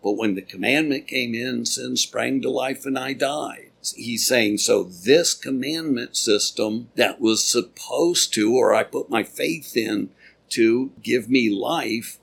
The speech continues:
proved to result in death for me. For sin taking the opportunity, and I'm reading verse eleven now, Romans seven eleven, "For sin taking the opportunity through the commandment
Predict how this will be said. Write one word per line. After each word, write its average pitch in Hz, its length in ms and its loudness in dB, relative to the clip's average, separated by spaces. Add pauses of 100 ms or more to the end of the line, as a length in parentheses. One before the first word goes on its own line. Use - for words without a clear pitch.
(400)
proved 143 540 0
to 139 120 -4
result 120 600 0
in 117 240 -6
death - 580 -4
for 107 160 -2
me. 98 280 -10 (140)
For 113 300 4
sin 156 680 -4 (100)
taking 165 580 -2
the 151 220 -8
opportunity, 143 1300 -4 (120)
and 110 160 -4
I'm 104 200 0
reading 123 400 -2
verse 139 260 -2
eleven 147 540 -2
now, 95 400 -10 (100)
Romans 117 500 0
seven 135 420 -2
eleven, 131 580 -6
"For 117 220 0
sin 147 640 -4 (340)
taking 117 840 -4
the 110 180 -10 (140)
opportunity 139 1300 -4 (140)
through 156 460 0
the 135 140 -4
commandment 135 920 -2